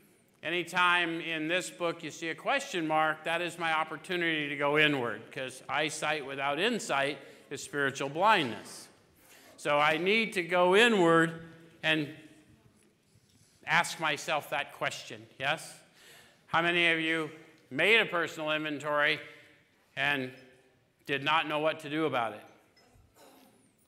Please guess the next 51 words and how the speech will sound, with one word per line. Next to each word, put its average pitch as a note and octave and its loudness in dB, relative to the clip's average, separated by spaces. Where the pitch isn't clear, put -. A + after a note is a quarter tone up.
How D#3 -4
many D#3 0
of D3 -2
you C#3+ 0
had C#3 0
someone C#3+ -6
help D3+ -2
you C#3 -6
make C#3 -4
the C#3+ -6
inventory C#3+ -2
and C3+ -4
they C#3 -2
were C#3 -6
still D#3 -4
guiding D3+ 2
you C3 -4
as C3 -6
they C3+ -4
told C#3 -4
you C#3 -6
what C#3 -4
you C3 -8
were B2 -8
gonna B2 -8
do C#3 -6
about G#2+ -10
it? - -20
So D#3 -6
what E3 4
we E3 0
have E3+ 4
learned E3 0
over C#3+ -4
time E3+ 2
is C3 -6
that C#3 -6
it C3+ -6
helps D3+ -2
to C#3+ -8
have, C#3+ 0
in B2 -6
modern C3+ 0
fellowship C#3+ -4
they B2 -10
call C3+ -2
them B2 -8
a B2 -10
sponsor, C#3 -4
but D3 -8
whatever D3+ 0